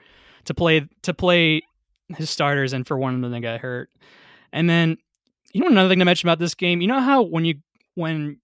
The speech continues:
you come into a game and, and analysts are talking about, like, "Oh, what's gonna take for this team to win?" Like, "Oh, well, it's gonna take, you know, establishing the run. It's gotta take, uh, taking out the team's best player,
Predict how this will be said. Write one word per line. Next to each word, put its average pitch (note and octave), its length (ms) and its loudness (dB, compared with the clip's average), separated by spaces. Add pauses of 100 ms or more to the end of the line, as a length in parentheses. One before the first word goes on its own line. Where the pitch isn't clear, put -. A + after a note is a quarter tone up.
you E3+ 100 -8
come E3+ 180 -2
into E3 180 0
a C#3 40 -6
game C#3+ 320 -2
and, C3 220 -4
and D3+ 180 -10
analysts D3 340 -6
are D3+ 40 -8
talking C#3+ 200 -6
about, C3+ 80 -6
like, C3+ 100 -8
"Oh, E3+ 180 2
what's E3+ 200 2
gonna F3 160 -2
take F3 220 -6
for D#3 100 -8
this D#3+ 140 -2
team D3 180 -4
to C3+ 80 -2
win?" B2+ 180 -4
Like, B2 140 -12
"Oh, C#3 260 2 (320)
well, D3+ 120 0
it's D3 100 -4
gonna E3 180 -2
take, D#3+ 320 -2
you - 480 -10
know, D#3+ 80 0
establishing E3 600 2
the D3 80 2
run. C#3+ 340 2
It's B2+ 100 -4
gotta D#3 220 0
take, D#3+ 380 -4
uh, C#3+ 300 -4 (380)
taking F3 260 0
out E3+ 120 2
the D#3+ 60 -6
team's E3+ 280 2
best D#3+ 300 0
player, D3+ 580 2